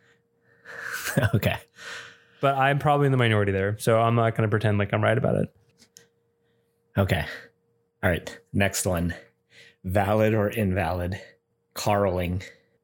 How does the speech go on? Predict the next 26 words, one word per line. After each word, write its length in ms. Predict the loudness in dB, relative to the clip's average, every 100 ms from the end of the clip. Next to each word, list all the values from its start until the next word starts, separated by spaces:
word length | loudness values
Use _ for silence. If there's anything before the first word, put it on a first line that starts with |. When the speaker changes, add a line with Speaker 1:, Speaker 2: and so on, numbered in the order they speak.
| _ -2
Speaker 2:
Remind 340 | 2 4 4
me 80 | 4
what 160 | 2
carling 480 | 2 0 2 2 2
is. 420 | 2 2 0 -6 -14 -20 -20 -20 _
Speaker 1:
It's 200 | -2 0
when 160 | 2 2
you 220 | 4 2
benign 440 | 2 2 4 2 2
the 80 |
discs, 360 | 2 2 0 0
you're, 120 | 2
like, 180 | 2 2
balancing 640 | 0 2 0 2 2 2
in 460 | 2 2 2 2 0
the 80 | 0
palm 240 | 0 0
of 40 | 0
your 100 | 0
hand 240 | 0 0
or 80 | 0
on 120 | 0
your 100 | -2
fingertip, 580 | 0 -2 0 0 -2 -14 _ -2
and 180 | 2
you 520 | 2 2 2 2 0